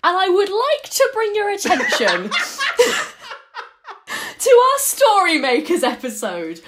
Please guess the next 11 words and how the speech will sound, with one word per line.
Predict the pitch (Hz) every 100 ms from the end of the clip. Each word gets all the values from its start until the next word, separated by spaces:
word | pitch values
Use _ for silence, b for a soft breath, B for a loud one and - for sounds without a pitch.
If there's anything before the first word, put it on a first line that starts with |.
| B
where | 190 175 160
you | 196 453
said | - - 254 240 - -
you | 202 359
don't | 349 220
have | 202 -
to | 196
wash, | 190 196 - 220 -
wash | 247 277 -
muddy | 240 233 240 240
mushrooms. | 214 190 - 160 160 165 -